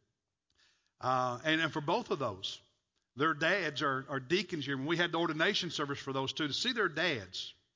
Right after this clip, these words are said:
see their dads go through that line and lay hands on and anoint and pray over their sons as they were being ordained to the gospel ministry. Moody, just moving, moving moments. <clears throat> And,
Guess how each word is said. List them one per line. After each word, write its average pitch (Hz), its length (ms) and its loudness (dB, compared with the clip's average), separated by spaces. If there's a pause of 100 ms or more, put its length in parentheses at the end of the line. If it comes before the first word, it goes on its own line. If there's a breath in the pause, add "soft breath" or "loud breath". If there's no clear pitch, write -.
(300 soft breath)
see - 180 2
their 233 140 2
dads 165 360 0
go 147 120 0
through 165 180 -2
that 147 200 2
line 143 340 2
and 117 140 -4 (340 loud breath)
lay 147 220 2
hands 160 460 0
on 127 240 -2
and 113 200 -4
anoint 139 460 2
and 104 140 -6
pray 165 280 0
over 127 220 0
their 120 140 -4
sons 143 480 0
as 104 80 -10
they 131 100 -2
were 127 100 -2
being 131 300 0 (320 loud breath)
ordained 151 480 2
to 151 80 2
the 147 80 2
gospel 139 440 0
ministry. 147 580 0 (760)
Moody, 156 420 0 (240)
just 143 200 -4
moving, 170 360 0
moving 160 400 0
moments. 143 560 -2
<clears throat> - 40 -20 (500 soft breath)
And, 269 400 4